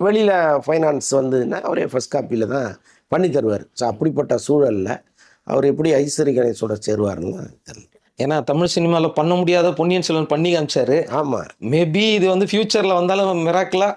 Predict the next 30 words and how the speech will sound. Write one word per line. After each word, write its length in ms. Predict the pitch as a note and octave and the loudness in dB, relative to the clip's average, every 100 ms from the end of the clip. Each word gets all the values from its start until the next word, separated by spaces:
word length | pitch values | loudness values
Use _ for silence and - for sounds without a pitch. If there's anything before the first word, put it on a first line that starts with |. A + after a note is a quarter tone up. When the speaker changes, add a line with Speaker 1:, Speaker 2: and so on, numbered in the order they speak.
| - - | -6 -4
Speaker 2:
maybe 280 | D3+ E3 | -2 0
ரெண்டு 200 | F3 E3 | 0 0
பேரும் 180 | D#3+ E3 | 0 0
ஒத்து 300 | D#3+ D#3+ F3+ | 0 0 0
வந்தாங்கன்னா 460 | D#3+ D3+ D3+ D#3 D3 | 0 0 0 0 0
நடக்கிறதுக்கு 440 | C#3+ D3 D3 C#3+ | 0 -2 -2 -2
வாய்ப்பு 340 | C3+ F3 F#3 E3 | 0 0 2 2
இருக்குதா? 440 | E3 E3+ F3 A#3 D#3+ | 2 0 0 0 2
Speaker 1:
இன்னொன்னு, 300 | G#3 A#3+ G3+ | 0 0 -2
இப்ப 120 | C#3+ | -2
ரஜினி 640 | G#2+ G#2+ C3+ D#3+ F3+ F#3 | -2 -2 -2 0 0 -2
கமலை 360 | F3+ F3 F#3 F#3 | -2 0 0 0
கன்வின்ஸ் 340 | D#3+ F3 F#3+ F#3 | 0 2 0 -2
பண்ற 280 | F3+ E3+ F3 | -2 -2 -4
பொறுப்பு 680 | D3+ F3 F3 G3 G#3 - - _ _ _ | -2 -2 -2 -2 -2 -2 -8 _ _ _
மணிரத்னத்துக்கு 680 | E3 G#3+ G#3 G3 F#3+ F3+ F3 | 0 2 2 2 2 2 2
இருந்ததுன்னா 280 | F3 F3 F#3+ | 4 4 2
அதை 140 | A3 | 2
ஒரே 240 | G3 F#3+ | 2 2
நாள்ல 280 | G3 F#3 F3 | 2 2 0
பண்றாரு 420 | E3 D#3+ D3 C3 | 0 0 0 0
அவரு. 240 | A#2 F2 - - | 0 -4 -8 -8
Speaker 2:
அப்படியா? 400 | D3+ E3 C3 - | -2 0 -2 -4
Speaker 1:
அது 160 | - B2+ | -2 0
ஐஸ்வரி 320 | C3 F3+ A3+ | 2 2 2
கணேஷ் 380 | A3+ A3+ A3 D3+ | 2 2 0 -2
பண்ணி 300 | G3+ A3 A3 | -2 2 2
வரணும்னு 360 | G3 F3+ G3 F#3+ | 2 2 0 0
அவசியம் 440 | E3+ E3+ D3+ D3 | 0 0 0 -2
இல்ல. 220 | A2+ A2 | -4 -10